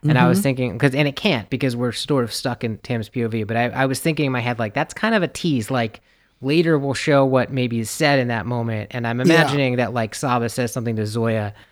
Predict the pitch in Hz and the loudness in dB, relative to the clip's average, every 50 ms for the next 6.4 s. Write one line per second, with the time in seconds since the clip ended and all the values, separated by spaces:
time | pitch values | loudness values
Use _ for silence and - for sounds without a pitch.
0 | _ _ _ _ - 117 110 113 110 110 107 - - - - 117 110 107 117 110 | _ _ _ _ -4 -4 -2 -2 -2 -4 -4 -6 -8 -8 -6 -6 -4 -2 -4 -4
1 | - 120 110 - 120 117 107 101 - - 120 110 98 - - - 117 - - - | -4 -4 -4 -2 -2 -2 -2 -4 -6 -6 -8 -8 -8 -6 -2 -2 -2 -2 -2 -8
2 | - 123 104 110 104 101 - 113 101 95 95 - - - 113 98 101 101 107 82 | -10 -8 -6 -6 -6 -6 -6 -6 -6 -6 -8 -10 -8 -8 -8 -8 -8 -8 -8 -10
3 | - - - 71 - 117 117 120 110 - 123 117 107 - - - - - _ _ | -10 -10 -12 -12 -12 -8 -8 -8 -2 0 0 0 0 -4 -18 -20 -20 -20 _ _
4 | _ _ - 135 143 156 190 214 220 208 175 131 147 131 117 - - 139 131 120 | _ _ 0 2 4 6 6 6 6 4 4 2 0 -2 -2 0 2 2 2 2
5 | 113 123 131 127 127 117 110 101 - 117 117 117 - - - 139 123 117 110 104 | 0 2 2 4 4 2 0 -2 -2 -2 -2 -2 -4 -6 -6 -4 -2 -2 -2 -2
6 | 98 - - 107 101 95 90 | -4 -4 -6 -6 -6 -6 -8